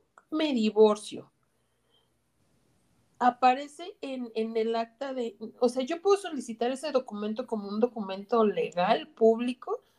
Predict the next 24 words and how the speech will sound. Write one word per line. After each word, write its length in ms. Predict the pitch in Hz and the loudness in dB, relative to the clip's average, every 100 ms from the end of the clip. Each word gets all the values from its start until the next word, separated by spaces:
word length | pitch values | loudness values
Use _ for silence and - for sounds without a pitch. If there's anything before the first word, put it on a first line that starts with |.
| _ _ | _ _
Y 100 | 247 | 4
me 100 | 226 | 6
dijo, 200 | 220 220 | 4 0
"Por 160 | 220 214 | -2 -2
supuesto, 600 | 233 226 269 277 254 226 _ _ _ _ _ _ _ _ - | -4 0 0 0 -6 -6 _ _ _ _ _ _ _ _ -6
tú 120 | 262 | -2
puedes 300 | 277 277 277 | 0 0 -2
ir 120 | 285 | -6
y 60 | 277 | -6
pedir 340 | 240 226 240 | -2 -2 -2
un 140 | 247 233 | -4 -6
acta 300 | 226 247 240 | -6 -2 -2
de, 260 | 202 - | -2 -6
de 220 | 208 202 190 | -8 -8 -8
matrimonio, 680 | 180 180 202 214 254 269 | -8 -2 2 2 2 0
puedes 320 | - 233 220 226 | 0 2 2 4
ir 120 | 226 | 2
a 100 | 214 | 2
pedir 300 | 202 196 202 | 0 2 2
un 140 | 214 | 2
acta 400 | 214 214 220 202 | -2 0 2 2
de, 160 | 185 - | -2 -6
de 180 | 190 196 | -4 -4
divorcio, 400 | 196 202 220 | 0 0 -2